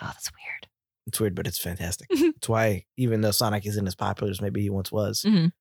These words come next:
Speaker 2: they still have them at every ice cream truck.
Speaker 1: It's true.
Speaker 2: It's very sweet. Not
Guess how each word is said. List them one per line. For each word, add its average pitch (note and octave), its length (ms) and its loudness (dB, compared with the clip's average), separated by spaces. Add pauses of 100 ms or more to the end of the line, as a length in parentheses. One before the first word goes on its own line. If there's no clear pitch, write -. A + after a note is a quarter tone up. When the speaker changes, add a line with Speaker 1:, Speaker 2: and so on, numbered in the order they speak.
(120)
Speaker 2:
they - 100 -10
still - 280 -2
have A#2 200 4
them B2 120 0
at B2+ 80 4
every C3 240 2
ice C3 160 2
cream G2+ 180 -4
truck. G#2 260 -4
Speaker 1:
It's - 140 -6
true. D#3+ 280 4 (760)
Speaker 2:
It's - 160 -4
very C3 440 4
sweet. C3 420 2 (420)
Not F#3+ 400 2